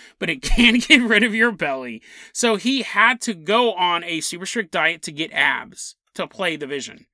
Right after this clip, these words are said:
Now, who, Paul Bettany. Paul Bettany was that guy. So you have this expert, you have this expectation to be physically fit, and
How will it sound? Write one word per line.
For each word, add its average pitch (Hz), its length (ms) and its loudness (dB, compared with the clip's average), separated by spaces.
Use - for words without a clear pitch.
Now, 175 120 -2
who, 202 160 -2
Paul 269 260 4
Bettany. 202 320 2
Paul 196 200 2
Bettany 151 240 -4
was 123 200 -12
that - 180 -20
guy. - 140 -8
So 247 420 8
you 220 300 0
have 240 480 2
this 208 400 0
expert, 240 440 0
you 233 120 4
have 220 180 2
this 202 160 -2
expectation 240 640 0
to 190 100 -10
be 190 120 -6
physically 180 420 -6
fit, 135 300 -8
and 220 640 2